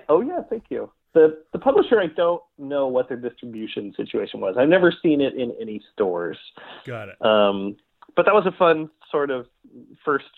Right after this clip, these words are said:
Speaker 1: go at making a book, which is something I'd always wanted to do, and I did that. Um,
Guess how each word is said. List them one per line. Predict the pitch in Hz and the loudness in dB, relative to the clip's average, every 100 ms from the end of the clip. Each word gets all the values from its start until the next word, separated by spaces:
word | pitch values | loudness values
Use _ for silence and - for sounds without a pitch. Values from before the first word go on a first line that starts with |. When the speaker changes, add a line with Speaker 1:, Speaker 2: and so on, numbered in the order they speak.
| - 143 | -16 -4
Speaker 1:
go | 135 123 120 | 0 0 0
at | 113 - | -4 -8
making | 135 117 117 | -12 -10 -8
a | 101 | -8
book, | - 110 104 - - _ | 0 0 0 -6 -20 _
which | - - - | -6 -4 -8
is | - | -2
something | 135 107 | -2 -2
I'd | 101 95 | -4 -2
always | 101 101 | -4 -4
wanted | 104 98 - | -6 -8 -8
to | |
do, | - - 95 92 92 | -8 -4 -2 0 -2
and | 90 90 | -4 -8
I | 98 | -8
did | 92 101 | -4 2
that. | 104 - - - - | 2 2 -12 -20 -6
Um, | 151 139 123 | 2 2 2